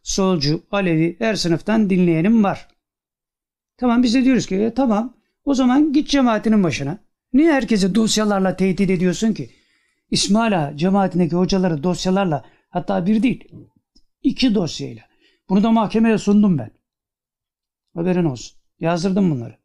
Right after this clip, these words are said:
Kayıt altında onları. İki dosyayla tehdit ediyorsun. Ondan sonra bizi şantajcı olarak reklam ediyorsun. Ve kazanacağını zannediyorsun. Ya yalancının mumu yassıya kadar yanar. Nereye kadar gideceksin ya?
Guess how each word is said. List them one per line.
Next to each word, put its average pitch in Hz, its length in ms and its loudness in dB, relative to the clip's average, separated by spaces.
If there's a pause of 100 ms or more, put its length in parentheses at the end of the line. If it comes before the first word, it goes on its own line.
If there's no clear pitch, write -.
(240)
Kayıt 160 240 -4
altında 120 320 -10
onları. - 260 -20 (880)
İki 220 260 0
dosyayla 202 480 0
tehdit 143 360 -4
ediyorsun. 151 400 -6
Ondan 240 300 2
sonra 233 320 -2 (320)
bizi 180 240 0
şantajcı 208 580 0
olarak 214 440 -2 (580)
reklam 202 400 0
ediyorsun. 127 500 -6 (680)
Ve 165 100 -4
kazanacağını 170 600 0
zannediyorsun. 127 640 -10 (1500)
Ya 220 180 -2
yalancının 233 540 2
mumu 165 160 2
yassıya 165 460 -2
kadar 208 240 -2
yanar. 131 380 -2
Nereye 233 220 0
kadar 269 240 0
gideceksin 135 540 -6
ya? 135 200 -16